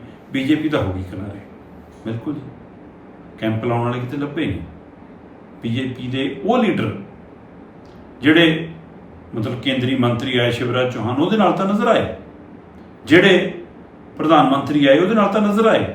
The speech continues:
ਪਰ ਧਰਾਤਲ 'ਤੇ ਜਾ ਕੇ ਲੋਕਾਂ 'ਚ ਜਿਵੇਂ ਆਮ ਲੋਕ ਕੰਮ ਕਰ ਰਹੇ ਸੀ, ਹੋਰ ਪਾਰਟੀਆਂ ਦੇ ਵਰਕਰ ਕੰਮ ਕਰ ਰਹੇ ਸੀ, ਵਰਕਰ ਆਪਣਾ ਛੱਡ ਕੇ ਉਵੇਂ ਬੀਜੇਪੀ ਨੇ ਉਵੇਂ ਕੰਮ ਕਰਦੇ ਨਜ਼ਰ ਨਹੀਂ ਆਏ। ਪਤਾ ਨਹੀਂ ਹੁਣ ਸ਼ਹਿਰੀ ਵਰਗ ਨਹੀਂ ਉਹਨਾਂ ਦਾ ਨਿਕਲਿਆ,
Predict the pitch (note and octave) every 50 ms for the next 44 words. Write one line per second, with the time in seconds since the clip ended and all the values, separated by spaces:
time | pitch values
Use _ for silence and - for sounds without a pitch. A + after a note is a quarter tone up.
0 | - - - - - - - - - A3 - - - - A3+ - - - - A3+
1 | A#3 A3+ G3+ F#3 A#3+ A#3+ A3 G#3+ G#3 G#3 G#3 G#3 A3+ A3+ G3+ E3+ E3 E3 E3 -
2 | A#3 A3+ A3+ A3 A3 G#3+ G3+ G#3+ A3+ A3+ A3+ A3+ A3 - - - - - - -
3 | - D3 E3+ F#3+ G3 G#3 G#3 G#3+ G#3+ G3+ G#3 G#3 G3+ G3+ G3 G3+ G3+ G3+ G3+ G#3
4 | G3+ - G3+ G#3 F#3 F3 G3+ F#3+ G3+ G3 F#3+ F#3 F#3 - G3 G3+ G3+ G3 F#3+ -
5 | F3+ C3+ - - G#3+ F#3+ - G3 F#3+ F#3+ F#3 - F#3 F3+ F3+ G3 F#3+ F3+ - G3
6 | G3+ G3 E3+ - - - - - - D3+ D#3 D#3 - F#3 F3+ F3+ F#3 F#3+ F3+ -
7 | E3+ F3+ F3 - A#3 A#3+ B3+ A#3 G#3 A#3 A3+ A#3+ C4+ C4+ C#4+ B3+ B3+ B3+ B3 A#3+
8 | A3 A3+ G#3+ G#3 G3 G3+ F#3+ F3+ E3+ E3 D3+ C3 A#2 A#2+ A#2 A#2 A#2 A#2 C3 C#3
9 | - D#3+ D#3+ D#3+ D#3+ D3 C3+ - - - - - - - - - - - - -
10 | C3 - G3+ G#3 F3+ F#3 F3+ F3+ F#3 F#3+ F#3+ F#3+ F#3+ F#3+ F#3+ F#3 F3+ E3 E3 E3
11 | F3 E3+ D#3+ D3 C3+ B2 -